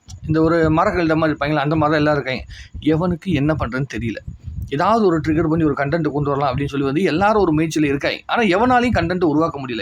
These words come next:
ஏன்னா இவங்களுக்கு கண்டென்ட் உருவாக்குற அளவுக்கு திறமை இல்ல. இவங்க வந்து ஏதாவது ஒரு, அஹ், சீரீஸ்ல, சீரியல்ல போய் உட்காந்து ஏதாவது ஸ்கிரிப்டை கொடுத்தாங்கன்னா அதை நடிச்சு கொடுத்துட்டு வர்றது தான் இவங்களுக்கு தெரியும். இதை தாண்டி இவங்களுக்கு எதுவுமே தெரியாது.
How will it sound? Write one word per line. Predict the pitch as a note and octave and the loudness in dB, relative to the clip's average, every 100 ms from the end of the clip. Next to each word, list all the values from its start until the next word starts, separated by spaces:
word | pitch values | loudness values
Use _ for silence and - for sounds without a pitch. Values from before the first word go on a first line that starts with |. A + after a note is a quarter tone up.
| F#2+ | -4
ஏன்னா | F3 G3+ B3 - - - - | 0 0 0 -4 -18 -12 -2
இவங்களுக்கு | F3+ B3 G#3 F#3+ A3 | 2 2 2 0 -2
கண்டென்ட் | F#3 F#3+ A3 | 0 2 2
உருவாக்குற | F#3+ F3+ G#3+ G#3+ | 2 2 0 0
அளவுக்கு | E3 E3 G#3 | 0 -2 -4
திறமை | E3 F3+ E3 | -4 -2 0
இல்ல. | C3+ - - - - - - _ | -2 -4 -10 -20 -16 -16 -16 _
இவங்க | - E3+ A#3 A3+ A3 | -2 2 4 4 4
வந்து | G3 G3+ B3 B3 A3 F#3+ F#3 F3 F3 E3+ D#3+ | 4 2 2 4 4 4 4 4 2 4 2
ஏதாவது | E3+ G3+ G3+ | 4 4 4
ஒரு, | F3+ F3+ F3+ E3+ E3 D#3 D3 | 2 0 0 2 2 0 0
அஹ், | D#3+ D#3+ G3+ | 0 -2 -2
சீரீஸ்ல, | G3 F3 D3+ D3+ D#3 F3 | -4 -2 0 0 0 0
சீரியல்ல | G3 E3+ D#3 | 0 2 2
போய் | D3 E3+ | 2 0
உட்காந்து | D#3 - D3+ D3 D#3 | 0 0 -2 0 0
ஏதாவது | D#3+ D3+ D#3+ | 2 2 0
ஸ்கிரிப்டை | - D3+ F3 | -4 -8 -6
கொடுத்தாங்கன்னா | D#3 D#3 C#3 D#3+ | -6 -6 -6 -4
அதை | D#3+ C#3+ | -4 -4
நடிச்சு | D3 - | -8 -8
கொடுத்துட்டு | D#3+ D3+ C#3 | -10 -8 -4
வர்றது | C#3 C3 | -4 -2
தான் | F3 | -4
இவங்களுக்கு | D3 B2 | -4 -6
தெரியும். | C#3+ F3 D#3 _ _ _ - | -4 -6 -6 _ _ _ -6
இதை | E3+ | -2
தாண்டி | F#3 G#3 G#3 | 0 2 2
இவங்களுக்கு | F3+ D#3+ | 2 2
எதுவுமே | D3+ D#3 E3 | 2 2 -2
தெரியாது. | C#3+ D#3+ D3 | -2 -2 -2